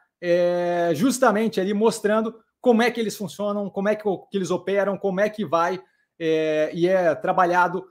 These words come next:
aquele fundo de games ali. A gente pegou um pouco mais, inclusive, de como a Warren funciona como um todo. A gente passa ali pra começar com o Gabriel Eterno. Bom dia, Eterno Messi. Bom dia a todos. Sempre super educado. Bom dia, Gabriel. "Mestre,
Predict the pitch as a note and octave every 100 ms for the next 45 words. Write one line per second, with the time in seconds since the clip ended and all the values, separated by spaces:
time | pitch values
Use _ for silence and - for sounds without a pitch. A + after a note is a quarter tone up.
0 | - F3 F#3+ F#3 F#3 F3+ E3 D#3 F3+ E3
1 | F#3 A3 A3 F#3 E3+ G3 F#3 F#3 F#3+ G#3
2 | E3 E3+ E3 E3+ D3+ E3 D3+ D#3 F#3 F3+
3 | D#3+ F3+ E3+ E3+ F#3 F3 F#3+ C#3+ C#3 C3+
4 | E3 F#3 - A3+ A#3+ B3 A#3+ B3 A#3+ -
5 | A#3+ G3 - _ - B3+ B3+ B3+ B3+ B3
6 | A3 C4 G#3+ A3+ A3+ F#3 A3 G#3+ G3 G3+
7 | F#3+ G3 G3+ D#3 G3+ - G#3 A3 F#3 G3+
8 | F#3 E3+ D3+ D3+ - G#3+ G3+ - G#3+ A#2+
9 | _ _ _ _ - - C4+ B3+ G#3+ D#3
10 | E3+ F3+ G3+ F#3 F#3+ F#3+ F#3 F#3 C#3+ B2
11 | D#3+ G3+ F#3 F3+ F3 F#3+ G3 F#3 - _
12 | _ A#3+ C4 - A3 G#3+ F#3 F3 E3 D3+